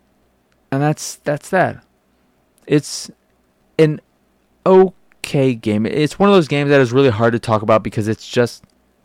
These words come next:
it's, it's fine.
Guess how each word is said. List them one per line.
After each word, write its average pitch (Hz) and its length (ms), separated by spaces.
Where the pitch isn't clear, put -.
it's, - 340
it's - 260
fine. 147 680